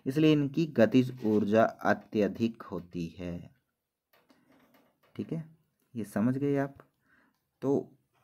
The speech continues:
ठोस, द्रव और गैस। क्यों ठोस, द्रव और गैस हैं? क्योंकि इनके कणों के जो अभिलाक्षणिक गुण हैं,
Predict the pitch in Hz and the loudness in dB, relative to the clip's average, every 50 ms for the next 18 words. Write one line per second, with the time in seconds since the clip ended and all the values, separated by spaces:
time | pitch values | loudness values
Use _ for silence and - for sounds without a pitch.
0 | _ _ - 143 151 165 180 196 196 - 117 - - 117 123 131 - - - - | _ _ -2 0 4 4 4 2 0 -4 -4 2 6 6 6 6 4 -2 0 4
1 | 104 113 117 127 135 131 117 104 87 78 - - - - - - _ _ _ _ | 6 8 8 8 8 6 4 2 2 2 0 -2 -8 -14 -20 -20 _ _ _ _
2 | _ _ _ - - _ _ - 175 190 202 202 202 - - 147 143 160 190 196 | _ _ _ -20 -20 _ _ -4 2 2 2 2 2 2 4 6 6 6 4 2
3 | - - - - _ _ _ 117 113 - 110 127 - - - - 107 107 113 117 | 0 -8 -18 -20 _ _ _ -4 4 4 6 6 4 2 2 4 4 4 4 2
4 | 107 104 101 113 123 123 - 113 104 127 170 - - - - - _ - 185 196 | 2 4 6 6 6 4 2 -4 -6 -8 -8 -12 -16 -20 -20 -20 _ -10 -8 -8
5 | 202 196 196 214 214 214 - - 123 123 123 123 127 - 147 156 156 156 - 107 | -8 -6 -6 -8 -8 -6 -6 -4 -2 -2 -2 -4 -6 -8 -8 -8 -8 -8 -8 -8
6 | 95 95 101 113 123 120 117 95 95 101 98 - - 92 - - 95 87 80 - | -8 -6 -6 -8 -8 -8 -8 -8 -8 -8 -10 -12 -12 -14 -14 -12 -10 -10 -10 -12
7 | - - - - 139 175 190 - 160 123 107 107 120 131 135 117 101 98 92 90 | -14 -14 -10 -8 -6 -6 -6 -6 -6 -6 -4 -2 0 0 0 0 -2 -6 -8 -8
8 | 101 131 - | -8 -8 -8